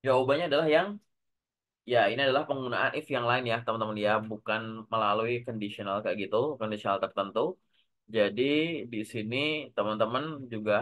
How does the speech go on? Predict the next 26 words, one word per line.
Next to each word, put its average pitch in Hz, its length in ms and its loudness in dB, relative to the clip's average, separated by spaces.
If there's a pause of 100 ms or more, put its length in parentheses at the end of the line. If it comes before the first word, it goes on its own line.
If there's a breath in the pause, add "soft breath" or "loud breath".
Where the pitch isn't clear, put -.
harus 92 240 2 (120)
tahu 107 200 6 (640)
gitu. 90 160 -4 (1600)
Jawabannya 104 600 6
adalah 104 260 4 (120)
yang 120 140 0 (300)
A 82 220 0 (520)
gitu. 87 180 -4 (760)
Passive 120 380 2
voice 123 300 0
biasa, 98 500 4
karena 113 260 4 (120)
ini 147 120 -2 (120)
menunjukkan 127 520 0 (120)
kemungkinan 131 640 -2 (180)
yang 110 120 0 (120)
akan 110 260 0
terjadi 104 400 0 (100)
di 117 80 -4 (640)
masa - 300 0
yang 87 180 0
akan 104 180 0 (300)
datang. 78 340 0 (540)
Is 147 220 0
approved - 420 -6 (540)
gitu. 80 260 -8